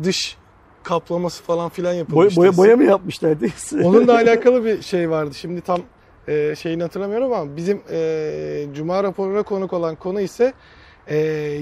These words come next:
Speaker 1: Gemlik'teki, e, testte biliyorsunuz bir de şarj istasyonları ile alakalı geç, bir ay olmadı herhalde bunu konuşalı. True Go isimli, e, bir firma kurulmuştu ve bu Türkiye geneline, e, aslında elektrikli araçları şarj edilebileceği,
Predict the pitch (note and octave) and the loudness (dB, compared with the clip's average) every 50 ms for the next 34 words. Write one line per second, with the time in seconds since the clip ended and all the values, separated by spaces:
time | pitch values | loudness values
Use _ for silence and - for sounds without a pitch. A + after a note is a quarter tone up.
0 | D3+ C#3+ C3+ E3+ F#3 G3+ A3 A3+ A3+ A3 - - _ G#3 G3+ - - B3 C4 C#4+ | -8 -4 2 2 2 2 2 0 -4 -4 -6 -4 _ -2 -2 -2 -2 -4 -4 -4
1 | - - _ _ _ _ _ _ D3 D#3+ D#3+ D#3+ D#3 D#3 D3+ D3 - _ - F#3 | -6 -12 _ _ _ _ _ _ -8 -6 -6 -6 -6 -8 -10 -12 -14 _ -4 -4
2 | F3 D#3+ - - - A#3 G3 G#3+ G#3 G#3+ F#3+ - A3+ A#3 B3 G#3 G#3 G3+ G3+ A#3+ | -4 -4 -6 -4 -4 -2 -2 0 -2 -2 -2 -2 -4 -6 -4 -4 -4 0 0 0
3 | B3 A3+ - A3 G3 G3+ F#3+ - - - G3+ F#3 - G#3+ G3+ G3+ G#3 G3+ G#3 G#3 | 0 -2 -4 -2 -2 -2 -4 -4 -4 -6 -6 -4 -4 -4 -4 -2 -2 -2 -2 -2
4 | G3 G3 F#3 F3+ F3 E3+ E3 - A3 A3 B3 G#3+ G3+ G3+ F#3+ - - F3+ A3+ A3+ | 0 0 0 0 0 -4 -2 -2 -2 -2 -2 -2 -2 -4 -6 -6 -6 0 0 2
5 | G#3+ A3+ B3 B3+ C4 B3 A3 G3+ F3 E3+ D#3+ D3 C#3 C#3 C#3 C#3+ C3+ D3 C#3+ - | 4 4 4 2 0 0 -2 -2 -2 -2 -4 -4 -6 -8 -8 -8 -8 -8 -10 -10
6 | - D3 C#3 C3+ - - D#3+ F#3+ B3+ C4 - - - _ _ _ _ - G3 F#3+ | -10 -10 -10 -10 -8 -6 -4 -4 -4 -6 -8 -20 -20 _ _ _ _ -6 -2 0
7 | G#3+ G#3+ G3 F#3+ A3 A3+ A3 A3 F#3 - - F#3+ F#3 F#3+ G#3 B3 C#4 - - - | 0 0 4 4 6 6 6 4 2 -4 -6 -6 -6 -4 -4 -4 -6 -6 -12 -20
8 | - - _ _ - _ - - D3+ D#3 D#3+ E3 D#3+ F3 A3+ G#3+ - - G#3 G3 | -20 -20 _ _ -20 _ -10 -6 -4 -4 -4 -4 -2 -2 -4 -4 -2 -2 -2 0
9 | G3 G#3+ G#3 G#3 G#3 F3+ D#3+ C#3+ C#3+ D3+ D#3 - - B3 C4+ C4 A3 G#3+ A#3+ B3+ | 0 -2 -2 -2 -4 -4 -4 -4 -6 -10 -12 -6 -4 -2 -2 0 0 0 -2 -2
10 | - - - _ - - A3 G#3+ G3+ - G#3 F3+ E3+ D#3 D#3+ D#3 D3 C#3+ C#3 C#3 | -4 -12 -20 _ -8 -4 -2 -2 -2 0 0 0 0 0 -2 -4 -4 -4 -6 -6
11 | D3 F3+ A#3+ C4 C4 - - - - - - - D3+ D3 C#3+ D#3+ E3 - - - | -4 -2 -4 -4 -4 -8 -18 -20 -20 -20 -16 -14 -12 -10 -10 -10 -10 -12 -12 -12
12 | D3+ D#3+ F3+ A3 A#3+ - - F3 F3 F3+ F3+ E3 - F3+ D#3+ D#3+ - - G#3 A3+ | -8 -4 -2 -2 -2 -2 -4 -4 -4 -4 -4 -4 -6 -8 -8 -8 -6 0 0 0
13 | - - F3 E3+ D#3+ D3+ - - - E3 F#3 A#3 A#3 - - F#3+ F#3 F#3 E3+ E3+ | 0 0 -4 -4 -4 -6 -8 -8 -8 -6 -6 -6 -6 -4 -2 0 0 0 -2 -4
14 | D#3+ D3 C#3+ C#3 C3 B2+ C3 C3 B2+ D3 G3+ B3 | -4 -4 -4 -6 -6 -6 -8 -12 -10 -8 -8 -8